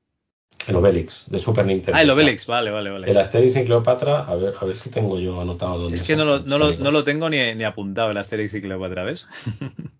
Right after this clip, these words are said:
Speaker 1: Pues te lo voy a decir en un momento. Mira, el Asterix y Cleopatra tengo yo apuntado que salió en el dos mil dos.
Speaker 2: Vale.
Speaker 1: Y, y ese juego era un juego nuevo, de mamporros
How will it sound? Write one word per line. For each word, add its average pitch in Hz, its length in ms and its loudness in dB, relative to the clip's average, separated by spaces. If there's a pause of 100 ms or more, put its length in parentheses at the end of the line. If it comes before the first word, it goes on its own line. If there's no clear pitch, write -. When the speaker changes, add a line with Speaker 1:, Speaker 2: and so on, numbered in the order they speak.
(1400)
Speaker 1:
Pues 85 200 -2
te 92 80 -2
lo 92 60 4
voy 101 100 6
a 117 60 10
decir 110 260 4
en 98 80 2
un 95 100 2
momento. 82 400 -2
Mira, 101 160 4
el 92 80 2
Asterix 120 340 2
y 127 80 2
Cleopatra 120 460 2
tengo 120 180 4
yo 117 100 6
apuntado 113 440 2
que 107 80 0
salió 98 260 0
en 107 60 2
el 101 80 0
dos 82 140 -4
mil 90 200 -2
dos. 80 300 -12 (1300)
Speaker 2:
Vale. 90 320 -10 (760)
Speaker 1:
Y, 95 640 0
y 107 180 2
ese 120 200 4
juego 131 320 4
era - 280 0 (240)
un 107 120 -4
juego 117 240 4
nuevo, 139 460 2 (140)
de 90 80 -6
mamporros 139 600 -2